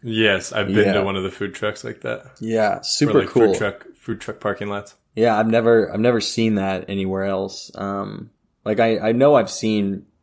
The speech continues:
Speaker 2: food trucks that have, like, permanent locations set up.
Speaker 1: Mm-hmm.
Speaker 2: Um, but yeah, never that. So that was really sick. And it was a cool, like, way to just chill on a lazy Sunday. But we're sitting eating our food,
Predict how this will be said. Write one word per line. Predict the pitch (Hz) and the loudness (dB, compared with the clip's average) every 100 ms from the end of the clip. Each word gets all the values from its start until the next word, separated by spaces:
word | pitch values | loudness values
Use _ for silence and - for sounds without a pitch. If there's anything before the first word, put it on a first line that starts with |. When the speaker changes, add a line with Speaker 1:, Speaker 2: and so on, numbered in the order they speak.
| _ _ - | _ _ -14
Speaker 2:
food | - 113 | 0 0
trucks | 104 101 95 | 2 0 2
that | 95 | 0
have, | 98 95 | 2 2
like, | 92 - | 0 -4
permanent | - 113 101 95 92 | -4 0 2 0 -2
locations | 92 - 95 - 107 110 - | -6 -4 -4 -2 -4 -4 -8
set | - - 110 | -6 -2 0
up. | 113 - | 0 -4
Speaker 1:
Mm-hmm. | 113 117 - _ _ _ - | -12 -14 -16 _ _ _ -4
Speaker 2:
Um, | 92 92 90 | 0 0 -2
but | 92 98 | 0 2
yeah, | 107 | 2
never | 98 98 | 2 2
that. | 104 98 - | 2 2 -2
So | 98 | 0
that | 104 | 2
was | 101 | 4
really | 98 95 | 2 0
sick. | - 101 92 - _ _ _ _ _ | 0 0 0 -6 _ _ _ _ _
And | 95 98 95 95 95 95 - | -4 0 0 0 0 -4 -6
it | - | -2
was | 101 | -2
a | |
cool, | 95 - 101 101 95 | -2 2 6 6 4
like, | 95 85 | 2 0
way | 95 95 | 0 2
to | 95 | 0
just | 92 92 - - _ - | -2 -4 -8 -12 _ -12
chill | - 101 95 95 95 - | -2 2 4 4 2 -2
on | 98 | -4
a | 98 | -2
lazy | 95 95 92 | 0 0 -2
Sunday. | 95 95 98 98 98 | -4 -4 0 2 2
But | 95 98 | 2 2
we're | 90 98 | 2 -2
sitting | - 117 127 | 0 2 2
eating | 113 101 104 | 0 0 0
our | 101 | 0
food, | 95 98 98 98 95 | -2 2 2 2 0